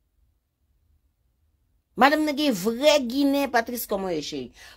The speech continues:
Madanm nan gen vre Gine, Patrice, sa m sonje jou fèt ou, an? Patrice, sa gen vre, an? Madanm nan gen vre Gine nan tèt li pou la vini? Pwoblèm li gen, se pwoblèm manman di perfect. Mwen, mwen gen de manbo,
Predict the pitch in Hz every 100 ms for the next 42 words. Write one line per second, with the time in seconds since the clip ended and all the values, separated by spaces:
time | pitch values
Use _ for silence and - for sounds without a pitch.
0 | - 247 277 277 262 262 165 180 240 240
1 | 226 233 220 240 269 - 254 269 254 240
2 | 233 226 214 220 233 285 - - - -
3 | 247 262 254 269 254 240 165 170 196 -
4 | 220 208 - - 220 254 277 262 247 165
5 | 170 220 214 190 220 190 185 180 175 156
6 | 156 147 143 156 214 175 - _ _ _
7 | _ _ _ _ _ _ _ _ _ _
8 | _ _ _ _ _ 156 151 175 226 285
9 | 277 262 180 147 240 - _ _ _ _
10 | - - 160 - 143 131 127 143 147 120
11 | 110 123 - - 95 107 135 151 185 208
12 | 208 147 165 240 254 254 247 233 254 269